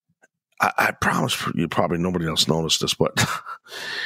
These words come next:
<laughs> she's in the ring. She's the f-, she's introducing the challenger first, which is Lars Sullivan. She does a great job on her introduction. I got no problem with that. And, uh,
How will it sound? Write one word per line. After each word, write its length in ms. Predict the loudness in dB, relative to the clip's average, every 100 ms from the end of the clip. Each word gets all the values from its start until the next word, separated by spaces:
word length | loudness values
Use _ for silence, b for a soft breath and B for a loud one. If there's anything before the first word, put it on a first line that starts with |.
| B
<laughs> 1000 | B B B B B _ _ _ _ _
she's 320 | -2 0 2 0
in 80 |
the 80 | 0
ring. 500 | 2 2 0 -2 -10 _ -20 _ _ -4
She's 480 | 0 0 -2 -6 -4
the 60 | -4
f-, 200 | -4 -4
she's 260 | -2 0 0
introducing 640 | 0 0 2 0 2 0
the 80 | 2
challenger 460 | 2 2 2 0
first, 380 | 0 2 2 0
which 160 | -2 -2
is 140 | 2
Lars 200 | 2 2
Sullivan. 400 | 0 0 -4 -12 _ _ _ _ _ B B B B B
She 200 | -2 0
does 140 | 0
a 40 | 2
great 220 | 0 2
job 320 | 2 2 0 -4 -2
on 120 | 0
her 80 | 0
introduction. 480 | 0 0 0 -2
I 80 | -4
got 100 | -2
no 200 | 0 0
problem 280 | 2 0 0
with 100 | -2
that. 160 | -8 -12 _ _ _ _ _ _ _ _ -2
And, 160 | 0
uh, 120 | 0